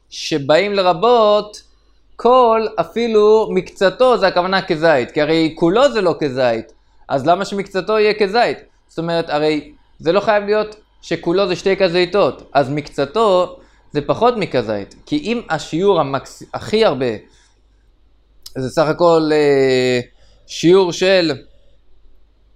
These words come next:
אפילו פחות משתי כזיתים, אז כמה זה פחות משתי כזיתים? נגיד, כזית,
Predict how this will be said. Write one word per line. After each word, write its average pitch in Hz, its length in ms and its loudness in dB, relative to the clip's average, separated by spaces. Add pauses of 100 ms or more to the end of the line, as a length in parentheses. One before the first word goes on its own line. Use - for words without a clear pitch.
(640)
אפילו 185 240 -2
פחות 185 280 0
משתי 170 300 -4
כזיתים, 120 560 -6 (1080)
אז 107 300 -10 (300)
כמה 180 200 0
זה 175 80 -4
פחות 147 220 -4
משתי 127 240 -4
כזיתים? 110 600 -6
נגיד, 214 520 -6 (800)
כזית, 160 760 0